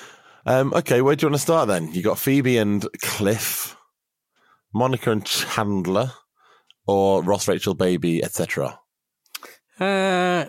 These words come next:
Speaker 2: shall we knock off the two shorter ones?
Speaker 1: Yes.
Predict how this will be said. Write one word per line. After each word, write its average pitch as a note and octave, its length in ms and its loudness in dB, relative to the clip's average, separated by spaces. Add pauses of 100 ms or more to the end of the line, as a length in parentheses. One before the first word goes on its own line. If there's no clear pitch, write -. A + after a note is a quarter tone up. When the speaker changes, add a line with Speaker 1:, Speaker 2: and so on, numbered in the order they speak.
Speaker 2:
shall - 240 0
we D#3+ 500 2
knock C#3 320 0
off C#3 180 -2
the B2+ 100 -2
two C3 240 0
shorter A#2 420 -2
ones? F2+ 480 -6 (120)
Speaker 1:
Yes. E2+ 1000 2